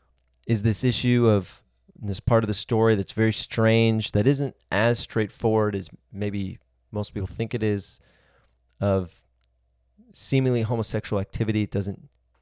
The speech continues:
use those words, but Okay, let's just say that that's, is what it is. I mean, we even have the word, right, sodomize, right, coming from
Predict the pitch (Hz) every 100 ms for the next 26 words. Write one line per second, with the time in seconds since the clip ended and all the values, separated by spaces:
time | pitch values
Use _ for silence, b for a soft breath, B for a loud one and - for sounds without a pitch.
0 | - 101 92 110 107 98 92 92 95 117
1 | 113 107 - - - _ _ _ _ _
2 | _ _ _ - 107 104 110 - 113 123
3 | 110 104 - 101 - - 110 104 101 92
4 | 87 78 - - - _ _ _ _ _
5 | _ _ _ _ _ _ - 104 101 101
6 | 101 92 95 98 90 98 92 - 101 98
7 | 95 95 92 92 - - _ _ _ _
8 | _ _ _ _ - 98 - _ _ _
9 | _ _ - - 95 - 92 90